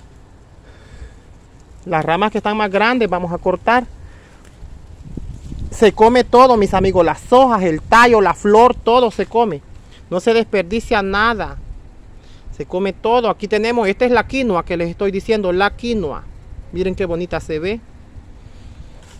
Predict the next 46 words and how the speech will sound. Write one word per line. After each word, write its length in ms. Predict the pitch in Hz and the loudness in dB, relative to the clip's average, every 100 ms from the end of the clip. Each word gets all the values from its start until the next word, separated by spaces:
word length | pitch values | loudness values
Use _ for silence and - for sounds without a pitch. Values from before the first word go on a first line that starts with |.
| - - - - - - - | -20 -20 -20 -20 -20 -20 -16
Vamos 280 | 147 165 175 | -2 -2 0
a 60 | 190 | 0
llevar 300 | 170 170 170 | 2 0 -4
quinoa 580 | - 226 247 240 240 226 | -6 -2 0 0 -2 -4
y 100 | 196 | -4
vamos 280 | 180 190 190 | -2 0 2
a 40 | 190 | 2
llevar, 380 | 170 180 196 | 4 4 4
¿qué 140 | 185 208 | 2 2
más? 420 | 190 147 - - - - - - - - - - - - - - - - - - - | 2 0 -4 -20 -20 -20 -20 -20 -20 -20 -20 -20 -20 -20 -20 -20 -20 -20 -20 -20 -18
Vamos 200 | 175 180 | -8 -2
a 60 | 196 | 2
llevar 580 | 190 208 220 233 247 - | 6 8 8 8 6 4
el, 280 | 202 190 180 | 2 4 2
el, 240 | 170 170 101 | 0 0 0
el, 360 | 160 156 110 | -2 -2 0
la 120 | 160 151 | 2 2
verdolaga, 640 | 139 143 160 220 247 220 | 0 -2 2 4 4 2
que 120 | 196 | -4
por 140 | 185 165 | -6 -8
aquí 200 | - 214 | -6 -8
la 120 | 202 | -6
tenemos. 420 | 202 220 247 220 | -4 -4 -4 -4
Miren, 300 | 220 233 214 | -6 -6 -6
esa 160 | 202 220 | -6 -6
es 60 | |
la 100 | 214 | -4
verdolaga, 560 | 214 214 214 220 233 208 | -4 -4 2 2 4 2
pero 200 | 202 180 | 2 0
ahorita 200 | 190 233 | 0 0
vamos 240 | 220 226 | 0 0
a 40 | 220 | 0
hablarles 320 | 208 214 220 | 0 0 -2
un 100 | 214 | -4
poquito 360 | 214 226 240 220 | -6 -6 -6 -8
siempre 400 | - 208 226 220 | -2 -2 0 -2
de 120 | 190 | -2
la, 160 | 160 143 - - - | -2 -6 -12 -20 -10
de 80 | 156 | -6
la 180 | 156 151 | -4 -4
quinoa, 440 | 240 339 392 185 | -4 -2 0 0
de 120 | 165 156 | 0 0
que 160 | 170 | -2
la 140 | 151 143 | -2 -4
quinoa 480 | - 220 240 214 | -6 -2 -2 -2
es, 160 | 220 | -2